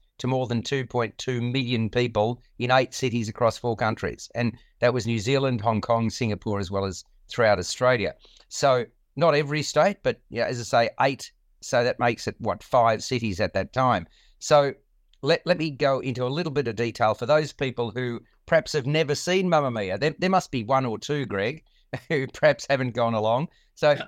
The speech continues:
Speaker 2: probably.
Speaker 1: we've got twenty, twenty-year-old Sophie Sheridan,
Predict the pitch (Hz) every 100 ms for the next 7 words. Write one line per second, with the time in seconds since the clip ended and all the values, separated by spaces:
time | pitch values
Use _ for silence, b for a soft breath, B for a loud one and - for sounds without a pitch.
0 | - 165 160 127 170 233 _ _ _ _
1 | - 208 220 - - 208 175 147 131 120
2 | 147 135 117 101 - 127 131 196